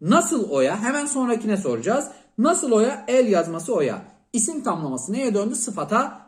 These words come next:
döndü arkadaşlar. Dünya güzeli insanlar. Ne güzeli? Dünya güzeli isim tamlaması.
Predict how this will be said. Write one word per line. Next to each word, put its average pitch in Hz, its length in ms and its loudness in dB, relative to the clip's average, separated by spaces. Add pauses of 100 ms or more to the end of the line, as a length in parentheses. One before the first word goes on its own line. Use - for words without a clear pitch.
(180)
döndü 185 260 6
arkadaşlar. 107 680 -6 (420)
Dünya 339 380 4
güzeli 285 340 0
insanlar. 202 540 0 (180)
Ne 175 280 2
güzeli? 185 720 -2
Dünya 214 380 4
güzeli 147 300 -4
isim 262 300 -6
tamlaması. 131 680 -2